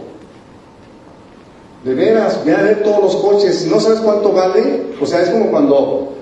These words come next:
en nuestra economía pequeñita vas y ves una blusa, ¿no? O un, o sea, "Ay, trescientos o cuatrocientos, ay, ya". Entonces lo traes aquí, ¿no?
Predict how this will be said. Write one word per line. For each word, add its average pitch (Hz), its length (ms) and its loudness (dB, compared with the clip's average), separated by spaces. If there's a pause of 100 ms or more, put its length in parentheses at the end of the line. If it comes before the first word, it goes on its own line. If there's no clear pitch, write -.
(140)
en 135 140 0
nuestra 143 340 0 (420)
economía 139 420 0
pequeñita 180 460 0
vas 175 220 0
y - 20 0
ves 175 140 -2
una 180 140 0
blusa, 170 260 2
¿no? - 280 -4
O 123 60 -2
un, 156 400 -2
o - 60 -8
sea, 139 140 -6 (100)
"Ay, 196 320 -12
trescientos 151 500 -6
o 147 60 -6
cuatrocientos, - 320 -10
ay, 190 100 -8
ya". 180 180 -4
Entonces 151 300 0
lo 139 60 2
traes 175 180 0
aquí, 170 220 0
¿no? - 200 2